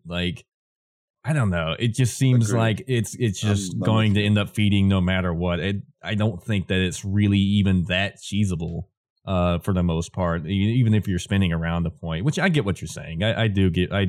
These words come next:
Speaker 1: I do understand what you mean, like, going around and just beating the shit out of people. And, but I, I only think that will even, if it can be a thing, even if it's even that effective, it, it will only be a thing in lower S R for sure, like, low, low S R, silver and below.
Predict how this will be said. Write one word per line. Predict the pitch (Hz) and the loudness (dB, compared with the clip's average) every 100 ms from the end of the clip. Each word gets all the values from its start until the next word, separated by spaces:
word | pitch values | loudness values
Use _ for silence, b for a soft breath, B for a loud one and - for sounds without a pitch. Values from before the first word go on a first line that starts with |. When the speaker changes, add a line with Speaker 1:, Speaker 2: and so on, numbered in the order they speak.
| - | 0
Speaker 1:
I | 101 | -2
do | 95 92 | 0 0
understand | 85 82 95 87 | 0 -2 -2 -2
what | 85 | -2
you | 82 | -4
mean, | 82 80 | -2 -2
like, | 82 80 - _ _ _ - | -2 -4 -8 _ _ _ -6
going | 104 98 | 0 2
around | 90 92 98 | 2 2 2
and | 95 | 2
just | 95 92 | 2 2
beating | 98 107 98 | 2 4 4
the | |
shit | 90 95 | 2 0
out | 90 | 0
of | 82 | 0
people. | 87 87 92 85 | -2 0 0 2
And, | 85 85 | 0 -2
but | 92 104 | -4 -4
I, | 90 107 | -4 -4
I | 104 110 | 0 2
only | 113 107 | 2 2
think | 107 101 - | 2 -2 0
that | 98 95 | -2 0
will | 98 | 0
even, | 98 98 92 90 87 - _ _ _ | 2 2 2 2 -2 -8 _ _ _
if | 135 117 | -4 -2
it | 107 - | -4 -4
can | - 113 117 107 | -2 0 4 4
be | 92 80 | 2 0
a | 80 | -2
thing, | 92 87 90 | -2 -2 0
even | 110 101 92 | 0 0 -2
if | 101 98 | -4 -2
it's | 90 | -4
even | 107 92 87 82 - | -2 0 0 -2 -6
that | 95 98 | -4 -4
effective, | 76 80 78 82 80 | -4 -6 -6 -6 -6
it, | 76 - 71 | -8 -10 -8
it | 92 65 | -6 -4
will | 90 85 | -2 -2
only | 87 | -2
be | 82 85 | -2 -2
a | 82 | -4
thing | 82 80 | -4 -4
in | 82 | -4
lower | 82 85 82 | -2 -2 -4
S | 78 80 | -6 -6
R | 85 80 | -6 -6
for | 78 76 | -8 -10
sure, | 90 80 | -8 -6
like, | 85 76 | -8 -8
low, | 87 92 90 | -2 0 0
low | 80 80 80 | -2 -4 -6
S | 67 - | -8 -8
R, | 78 78 | -8 -8
silver | - 85 85 | -6 -6 -4
and | 82 | -6
below. | 82 82 82 82 | -4 -4 -2 -4